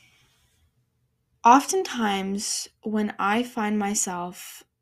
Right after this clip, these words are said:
in a bad mental headspace in recovery, it's because I have been neglecting the fact that I need to get uncomfortable, and I'm just staying in my comfort zone. It's easy to push to a certain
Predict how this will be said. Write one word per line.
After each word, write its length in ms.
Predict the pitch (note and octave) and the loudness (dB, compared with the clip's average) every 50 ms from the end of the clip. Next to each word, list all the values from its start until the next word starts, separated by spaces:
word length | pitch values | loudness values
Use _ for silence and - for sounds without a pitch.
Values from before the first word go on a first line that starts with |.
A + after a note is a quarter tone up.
| _ _ _ _ _ _ _ _ _ - | _ _ _ _ _ _ _ _ _ -8
in 280 | G3+ G3+ G3 F#3+ F#3 - | -6 -6 -4 -6 -6 -8
a 160 | - E3+ F3 F3+ | -8 -8 -8 -8
bad 500 | F3 - F3+ F3+ F#3 G3 G3+ G3+ A3 - | -6 -4 -2 -2 0 0 -2 -2 -4 -6
mental 480 | G3 F#3+ F3+ F3 F#3 G3+ - G3+ G3+ | -6 -4 -4 -6 -6 -6 -8 -8 -8
headspace 640 | G3 G3 F#3 A3 - - - D4 D4 D#4 D#4 - - | -8 -8 -10 -6 -8 -6 -4 -2 0 0 -2 -2 -2
in 100 | E4+ E4+ | -4 -4
recovery, 480 | E4+ E4+ E4+ E4+ F4 F4+ F4+ F#4 F#4+ F#4+ | -4 -4 -2 -4 -2 -2 -2 -2 -2 -2
it's 180 | - C4+ B3+ - | -2 -6 -6 -4
because 440 | - A#3+ A#3 - - A3+ G#3+ G#3 A3 - - | -6 -6 -6 -4 -2 -2 -2 -2 -4 -8 -6
I 200 | - G3 G3 G3+ | -4 -2 0 0
have 380 | A3 A3 A3+ A3+ G#3+ G#3 - - | 0 -2 -2 -4 -4 -6 -6 -8
been 380 | G3+ F#3+ F#3 F#3 F#3 F#3+ G3 _ _ - - - _ _ _ - - | -8 -6 -6 -6 -6 -8 -10 _ _ -20 -20 -20 _ _ _ -6 -2
neglecting 1000 | A3+ G#3+ G#3 - G3 F#3+ F#3 G3 - - - - A3+ A3+ A3+ A3+ A3+ A#3 A#3 A#3 - _ _ _ _ _ _ _ _ _ _ _ _ _ _ _ _ _ _ _ _ _ _ _ _ _ _ _ _ _ _ _ _ _ _ _ _ _ _ | -2 -2 -2 -2 -4 -2 -2 -4 -4 -6 -6 -2 -2 0 2 2 2 0 0 -4 -8 _ _ _ _ _ _ _ _ _ _ _ _ _ _ _ _ _ _ _ _ _ _ _ _ _ _ _ _ _ _ _ _ _ _ _ _ _ _
the 120 | - G#3+ G#3 | -6 -6 -6
fact 640 | G#3+ - G#3+ F#3+ F3+ F#3 - _ - - - - - _ _ _ | -4 -4 -4 -4 -4 -6 -10 _ -16 -16 -16 -16 -20 _ _ _
that 180 | - G3 G3 F#3 | -12 -10 -10 -8
I 100 | F3+ F3+ | -8 -8
need 160 | F3+ F3+ F3 | -10 -10 -8
to 80 | - F#3+ | -8 -8
get 120 | F#3+ F3+ | -8 -8
uncomfortable, 600 | F#3 F#3+ F#3 G3 F#3 G3 - - G#3+ - - - - _ - | -10 -10 -12 -12 -12 -12 -12 -12 -12 -12 -12 -14 -18 _ -2
and 100 | G3 G3 | 0 2
I'm 120 | G3 G3+ | 2 2
just 220 | G3+ G3+ G3 - | 2 2 0 0
staying 220 | - - G3 F#3 F#3+ | -2 -2 -2 -4 -4
in 80 | F#3 | -4
my 100 | F3+ F#3 | -6 -8
comfort 340 | F#3 - F3 F3 - - F2+ | -10 -10 -12 -12 -10 -10 -10
zone. 280 | - - - E2+ - - _ _ - - - - _ _ - | -10 -10 -10 -12 -12 -14 _ _ -20 -20 -20 -20 _ _ 0
It's 240 | - B3 A#3 - - - | 2 2 2 2 -4 -4
easy 440 | - A#3+ C4 D4 D4 D4 D#4+ E4 E4 D#4+ | 2 6 8 8 8 8 8 6 6 6
to 140 | - C4+ | 2 -4
push 440 | B3 - - - G#3+ G#3 A3 - - - | -6 -6 -6 -2 -2 -2 0 -2 -4 -4
to 180 | - - A#3 | -4 -2 -2
a 60 | A3+ | -2
certain 600 | G#3+ - - G#3+ G3 G3+ G3 G3 F#3+ G3 G3+ A3 | -2 -4 -6 -6 -6 -6 -6 -6 -6 -8 -10 -10